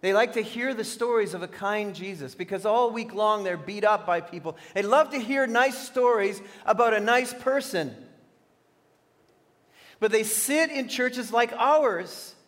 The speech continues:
like Calvary, and listen week after week to the teachings about a nice Jesus, but in their heart of hearts, they don't really believe that he can help them.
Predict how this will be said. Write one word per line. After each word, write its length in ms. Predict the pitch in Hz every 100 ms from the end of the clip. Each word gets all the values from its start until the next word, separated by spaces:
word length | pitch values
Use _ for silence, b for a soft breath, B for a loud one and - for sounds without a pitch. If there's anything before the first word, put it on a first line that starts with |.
| _ _ _ _ _
like 240 | - 240 240
Calvary, 640 | - 285 294 208 135 143 156 - _ _ b b b b
and 200 | 240 240
listen 340 | 262 240 226 208
week 280 | 269 311
after 380 | 269 262 262 233
week 560 | 220 254 226 - - b b b -
to 100 | 226
the 100 | 226
teachings 460 | 233 269 269 247
about 260 | 254 226 220
a 40 |
nice 340 | 214 226 226 -
Jesus, 420 | 233 247 247 214
but 160 | 208
in 120 | 202 196
their 160 | 190
heart 240 | 196 277 285
of 80 | -
hearts, 640 | 269 247 175 - - - - b b b b _
they 120 | 214
don't 380 | 220 269 302 254
really 340 | 262 311 320 320
believe 720 | 254 294 311 269 165 143 - - - _ _ _ _ _ _ _ _ b b b b -
that 160 | 233
he 60 | 247
can 160 | 220 220
help 400 | 254 277 269 208
them. 360 | 180 139 110